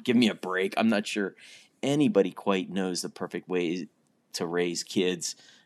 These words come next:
Uh, every kid's different. It's complicated, you know? What about even football? I love football. I watch football all the time. A friend asked me to help him with, uh, making some N F L picks recently for a pool that he was in, and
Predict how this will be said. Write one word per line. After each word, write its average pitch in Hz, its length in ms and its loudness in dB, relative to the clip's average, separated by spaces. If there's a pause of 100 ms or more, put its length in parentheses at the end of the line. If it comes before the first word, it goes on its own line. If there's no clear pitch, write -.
(160)
Uh, 92 180 -4
every 101 180 2
kid's 90 320 -4
different. 95 460 0
It's 107 140 -2
complicated, 85 760 -4
you 92 120 -2
know? 98 280 2 (960)
What 165 140 6
about 170 180 8
even 147 300 -2
football? 139 540 -2 (200)
I 113 80 0
love 160 200 0
football. 107 380 -6
I 85 60 0
watch 120 200 -2
football 143 340 -8
all 139 140 -4
the - 80 -20
time. 151 280 -4 (360)
A - 60 -10
friend 131 280 2
asked 120 260 2
me 123 180 0
to 113 160 -2
help 113 260 -4
him 117 120 -2
with, 107 160 0 (680)
uh, 95 240 -2
making 107 360 0
some - 160 -6
N 110 140 0
F 107 160 -2
L 98 120 0
picks - 400 -4
recently 101 360 -4
for 98 160 -4
a 87 40 -2
pool 196 320 -4
that 101 140 -2
he 90 100 -6
was 82 160 -12
in, 95 260 -4
and 78 120 -8